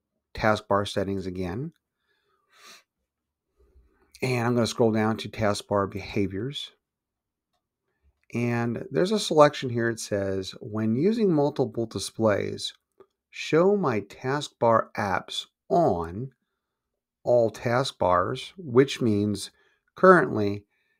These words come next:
everything you see here is duplicated on a second monitor, which means the open and non-open windows and apps.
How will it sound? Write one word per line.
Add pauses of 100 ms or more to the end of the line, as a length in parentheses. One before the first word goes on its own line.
(180)
everything
you
see
here
is
duplicated (540)
on
a
second
monitor, (800)
which
means
the (320)
open
and
non-open (220)
windows
and
apps.